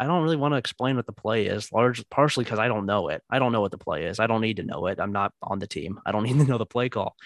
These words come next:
And partially because it doesn't matter. You don't need to know that. You know, fans don't need to know what the name of the play is or what the concept is or where it came from. They need to know why it works. They need to know what they're seeing when it's happening.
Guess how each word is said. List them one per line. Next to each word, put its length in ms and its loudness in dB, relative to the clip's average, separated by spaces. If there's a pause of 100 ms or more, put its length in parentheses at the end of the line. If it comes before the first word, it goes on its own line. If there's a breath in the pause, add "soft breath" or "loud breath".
(300 loud breath)
And 320 4
partially 380 4
because 400 -2
it 80 -14
doesn't 220 4
matter. 360 2
You 120 2
don't 100 8
need 140 4
to 60 -4
know 180 -10
that. 320 0
You 80 0
know, 100 2
fans 320 2
don't 200 4
need 160 2
to 60 4
know 480 4 (440 soft breath)
what 160 2
the 80 2
name 200 2
of 40 0
the 80 -2
play 380 0
is 260 -2
or 160 2
what 220 -4
the 60 -4
concept 580 0
is 220 0
or 60 -2
where 220 0
it 120 -4
came 280 0
from. 220 -2
They 100 -2
need 140 -2
to 40 -2
know 140 4
why 320 2
it 200 0
works. 440 -4
They 100 -2
need 140 0
to 80 0
know 140 6
what 280 4
they're 160 0
seeing 480 0
when 160 -4
it's 140 -8
happening. 480 -2